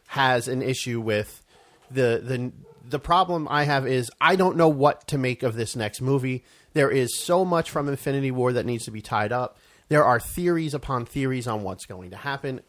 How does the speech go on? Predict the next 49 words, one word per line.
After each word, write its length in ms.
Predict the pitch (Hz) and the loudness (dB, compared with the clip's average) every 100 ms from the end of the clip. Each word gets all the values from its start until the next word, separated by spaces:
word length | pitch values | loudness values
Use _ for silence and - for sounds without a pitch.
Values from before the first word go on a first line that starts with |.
| - | -14
Myself 580 | 117 120 110 - 160 - | -2 0 0 2 2 4
has 240 | - - | 4 4
about 300 | 127 117 - | 4 0 0
two 160 | - 131 | -2 -2
hundred 340 | 139 135 131 | 0 0 0
of 80 | 123 | 0
them 160 | 127 113 | 0 0
in 80 | |
my 140 | 110 95 | -2 0
brain. 420 | 123 139 147 151 - _ _ - _ | 2 2 0 -2 -8 _ _ -20 _
And 320 | 127 123 120 | -2 0 -2
I 120 | 120 | -2
know 160 | 127 127 | 0 0
if 100 | 120 | 2
any 160 | 131 131 | 2 2
of 80 | |
them 120 | 127 120 | 2 -2
come 160 | 131 | -4
true 180 | - 147 | 2 2
and 100 | 123 | 4
be 60 | 113 | 2
like, 160 | 107 | 4
"Yo, 180 | 139 135 | 8 10
I 140 | 113 | 8
called 320 | 117 165 156 139 | 6 8 8 8
that," 280 | 110 110 - - - | 6 4 -2 -20 -2
even 260 | 147 139 | 2 2
though 180 | 131 123 | 2 2
it's 120 | 120 | 2
like 220 | 120 113 - | 0 -2 0
I 220 | 117 117 | 2 2
threw 320 | - 143 131 | 0 2 4
a 80 | 117 | 4
bunch 260 | 127 120 123 | 2 2 0
of 240 | 104 95 - _ _ _ | 0 -2 -10 _ _ _
shit 300 | - 170 139 | -4 0 2
at 160 | 123 | 2
a 40 | 117 | 4
wall 460 | 147 156 151 147 - - | 6 8 8 6 0 -4
and 440 | 120 120 117 113 - | 0 2 2 0 0
I'm 260 | 110 117 | 2 0
seeing 300 | - 120 113 | -2 -2 0
which 180 | 113 - | 0 0
one 140 | 117 | 0
of 80 | 104 | 0
my 140 | 101 98 | 0 -2
theories 360 | 104 92 92 | -4 -6 -6
sticks. 420 | - 131 - - - - - _ _ _ _ _ 113 | -2 -2 -2 -14 -20 -20 -20 _ _ _ _ _ -2
Um, 640 | 107 101 95 90 87 87 | 0 2 0 -2 -8 -16